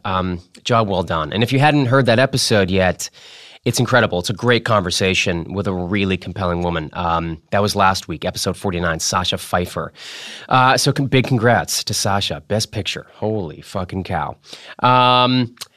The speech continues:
there is a book club. It's coming up. It's in two weeks. Uh, Ernest Hemingway's A Farewell to Arms, um, perhaps his most famous book, maybe besides, uh, Old Man of the Sea, um,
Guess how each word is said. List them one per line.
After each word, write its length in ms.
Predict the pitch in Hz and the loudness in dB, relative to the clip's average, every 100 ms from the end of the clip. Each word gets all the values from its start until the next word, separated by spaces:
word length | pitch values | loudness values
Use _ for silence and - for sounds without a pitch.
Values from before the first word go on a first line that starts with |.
| _ _ | _ _
there 280 | 120 143 151 | 2 4 6
is 180 | 151 147 | 4 2
a 120 | 139 | 2
book 220 | 156 151 | 2 0
club. 400 | 156 143 143 147 - | 4 4 4 -2 -8
It's 140 | - - | -6 -4
coming 360 | - 143 151 | 2 4 6
up. 260 | 135 131 - - | 4 2 -2 -8
It's 160 | 120 - | -4 0
in 120 | 120 | 0
two 200 | - 185 | 4 4
weeks. 560 | 165 131 139 - - - _ - - - | 6 4 2 -2 -4 -6 _ -20 -20 -2
Uh, 600 | 113 117 113 113 113 113 - - | 4 6 6 6 6 4 2 4
Ernest 380 | 151 185 180 | 4 4 2
Hemingway's 680 | 175 170 170 151 143 143 143 - | 2 4 6 6 6 4 2 0
A 100 | 117 | -2
Farewell 720 | - 151 151 165 147 135 135 | 0 2 4 6 6 6 4
to 160 | 123 - | 2 2
Arms, 760 | 113 117 127 151 170 160 - - - - - - | 4 6 6 4 4 2 -4 -8 -20 -20 -20 -8
um, 480 | 113 113 117 117 - | 0 2 2 0 -4
perhaps 320 | 135 170 202 | 0 2 4
his 160 | 160 117 | 0 4
most 320 | 131 165 - | 4 6 2
famous 340 | - 101 90 | 0 0 0
book, 300 | - 92 90 | -4 -2 0
maybe 220 | 117 117 113 | 0 0 0
besides, 520 | 90 - 98 87 90 | -2 2 2 2 0
uh, 140 | 87 - | 0 0
Old 160 | 101 | 0
Man 180 | 101 98 | 2 2
of 60 | 85 | 0
the 40 | |
Sea, 420 | - - 95 82 80 - - - - | -2 0 0 -2 -8 -18 -20 -20 -10
um, 520 | 90 87 87 90 85 | -2 0 2 0 -4